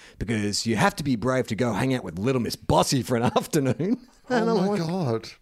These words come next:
Speaker 2: Roger, put it
Speaker 1: <laughs> No, that's
Speaker 2: away.
Speaker 1: Adam. That's what I'm saying. Like, they get a lot
Speaker 2: Oh.
Speaker 1: worse when Adam takes over the franchise.
Speaker 2: Oh, like, more misogynist, you reckon, when Adam's, like,
Speaker 1: Pretty much, but also completely misses the point, like, this simple moral lesson of the Mister Men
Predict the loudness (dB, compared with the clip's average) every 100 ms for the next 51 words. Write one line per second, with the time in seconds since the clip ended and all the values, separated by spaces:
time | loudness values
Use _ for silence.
0 | -8 -2 0 0 0 0 -2 -2 0 2
1 | 2 4 4 4 2 2 2 2 2 0
2 | 0 0 0 0 -2 0 -2 -2 -2 -2
3 | -2 0 0 2 0 0 0 0 0 0
4 | 0 -2 0 -2 0 -2 0 -2 -2 -6
5 | -4 0 2 4 2 4 4 4 4 2
6 | 2 2 2 2 0 -2 -2 0 2 2
7 | 0 0 0 0 0 -2 -4 -2 -2 -4
8 | _ 2 4 4 2 2 -4 -2 0 2
9 | 2 0 2 2 2 2 2 2 0 -2
10 | -2 -4 0 0 2 0 -2 0 0 2
11 | 2 2 2 4 4 4 2 0 0 0
12 | -2 -2 0 0 -2 -2 0 0 -2 -6